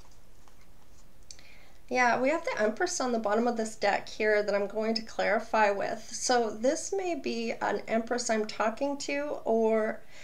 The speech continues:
this is somebody, this person, your person is thinking about Empress. Okay, this may be you that they're thinking about. This could be you or your person. Take it how it resonates.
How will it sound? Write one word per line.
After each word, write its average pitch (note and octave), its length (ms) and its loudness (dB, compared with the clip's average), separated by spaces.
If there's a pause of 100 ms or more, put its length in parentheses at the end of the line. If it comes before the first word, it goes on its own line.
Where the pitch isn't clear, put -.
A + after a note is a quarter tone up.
(220)
this B3+ 440 2
is B3+ 260 2
somebody, A#3 540 0
this A3 320 -4
person, A3 720 0
your A#3+ 320 4
person G3+ 640 -2
is - 220 -4
thinking C4 440 -4
about F#3 380 0
Empress. - 640 -6 (240)
Okay, A3 420 0
this A3 220 -2
may A#3+ 140 2
be A3+ 140 -2
you A3 380 -2
that A#3 220 -2
they're G#3+ 100 0
thinking G#3+ 480 -2
about. B3 440 0
This - 160 -8
could G#3+ 200 -8
be G#3 100 -6
you G#3+ 320 -2
or A3+ 200 0
your A#3 160 2
person. A3 640 -2
Take - 300 -4
it - 80 -2
how - 440 -4
it - 200 -6
resonates. C4+ 720 0